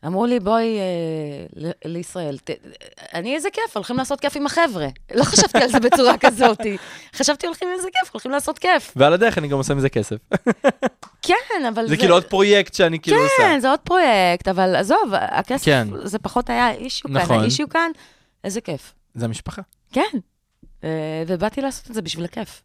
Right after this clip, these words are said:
Speaker 1: ליהנות.
Speaker 2: ולא התחרטתם אחרי זה שראיתם מה שקורה על המסך, ואת האכזבה של המעריצים,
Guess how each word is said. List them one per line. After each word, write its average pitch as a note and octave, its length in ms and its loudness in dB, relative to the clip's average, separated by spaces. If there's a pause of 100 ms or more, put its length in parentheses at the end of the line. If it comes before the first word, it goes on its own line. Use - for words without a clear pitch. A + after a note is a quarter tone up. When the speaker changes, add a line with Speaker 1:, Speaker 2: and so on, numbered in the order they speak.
(120)
Speaker 1:
ליהנות. D#3+ 420 -8
Speaker 2:
ולא A2+ 300 -2
התחרטתם D3+ 640 -2
אחרי D3 280 -2
זה C#3 60 -6
שראיתם C3 500 -2
מה B2+ 220 -4
שקורה C3+ 380 -2
על C3+ 60 0
המסך, A#2+ 560 -2
ואת A#2 120 -8
האכזבה B2 680 0
של C#3 200 -2
המעריצים, C3 840 -2